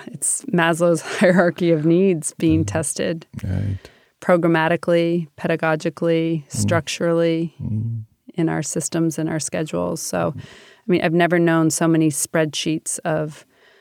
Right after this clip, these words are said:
Speaker 1: concerns. And is this, you know,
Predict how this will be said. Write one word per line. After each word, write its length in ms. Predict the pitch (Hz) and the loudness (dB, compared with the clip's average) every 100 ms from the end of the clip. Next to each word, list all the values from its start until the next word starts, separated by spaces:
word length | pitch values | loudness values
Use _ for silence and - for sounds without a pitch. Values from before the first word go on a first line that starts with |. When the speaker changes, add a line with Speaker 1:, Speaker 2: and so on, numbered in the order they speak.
| _ - | _ -6
Speaker 1:
concerns. 720 | 170 160 - 156 147 143 143 | -2 0 0 0 2 -2 -2
And 140 | 151 151 | -2 -2
is 200 | 147 - | -2 -2
this, 440 | 160 143 - - - | -2 -2 -6 -8 -2
you 140 | 160 | 0
know, 360 | 151 147 147 | 0 0 -4